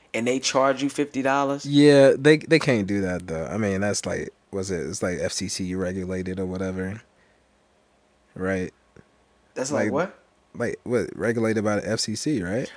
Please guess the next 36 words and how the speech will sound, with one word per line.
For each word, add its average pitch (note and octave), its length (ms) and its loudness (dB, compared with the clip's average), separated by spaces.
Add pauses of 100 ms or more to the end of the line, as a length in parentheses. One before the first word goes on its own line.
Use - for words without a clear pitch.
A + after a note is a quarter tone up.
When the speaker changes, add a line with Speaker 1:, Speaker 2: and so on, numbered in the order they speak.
(120)
Speaker 1:
Oh, D#3+ 220 6
yeah, D3+ 220 2
yeah, B2+ 320 0 (420)
yeah. A#2+ 320 -2 (340)
Speaker 2:
Yeah, B2+ 260 2
so A2 140 -2
they C#3+ 100 0
can't, F2 280 -6
they A#2 100 -4
can't E2 180 -8
be E2 80 -12
doing D2+ 200 -12
no D#2 120 -12
shit - 260 -12
like - 180 -14
that. B1 220 -14 (760)
Speaker 1:
Yeah, A#3 380 2
it's, - 280 -2
it's G3+ 260 -2
regulated C#3 640 4
by A#2 300 4
the A2 180 -2
F A#2 140 0
C A2+ 160 -4
C. A#2 380 -2
I B2 100 -2
get B2 200 -2
that. A2 180 2
I'm C3 140 2
just A#2+ 220 0
saying A#2+ 240 2
that A2+ 220 2 (380)
it B2+ 140 4
appears C3 580 2
to A2+ 120 -4
be, G#2+ 460 -2